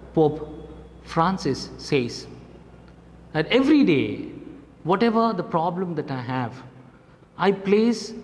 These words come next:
my problems underneath the statue of a sleeping Joseph, because he dreams about it, about my problem, and then he thinks about my problem and he solves my problem.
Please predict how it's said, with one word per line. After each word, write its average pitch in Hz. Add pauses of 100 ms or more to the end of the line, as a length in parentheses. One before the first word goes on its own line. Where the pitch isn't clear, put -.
(120)
my 175
problems 120 (120)
underneath 151 (240)
the 131
statue 151
of 123
a -
sleeping 131
Joseph, 113 (460)
because 185 (400)
he 190
dreams 254
about 135
it, - (420)
about 147
my 131
problem, 113 (680)
and 120
then 131 (360)
he 135
thinks 254
about 139
my 123
problem 113 (360)
and 120
he 117
solves 143 (340)
my 110
problem. 101